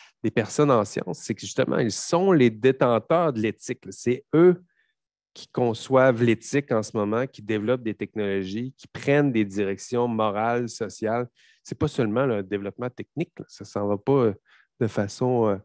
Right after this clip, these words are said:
froid, objectif, là. Vous êtes en train de prendre une, une direction sociale, morale, ce que vous allez développer. Autrement dit, vous êtes un peu les éthiciens de,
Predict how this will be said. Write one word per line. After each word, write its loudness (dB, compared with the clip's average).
froid, 2
objectif, 0
là. -4
Vous -2
êtes 2
en 4
train -2
de -8
prendre 0
une, 2
une -6
direction 2
sociale, 2
morale, 2
ce -14
que -8
vous -4
allez 0
développer. -4
Autrement 2
dit, 0
vous 0
êtes 0
un 2
peu -2
les 0
éthiciens -2
de, -8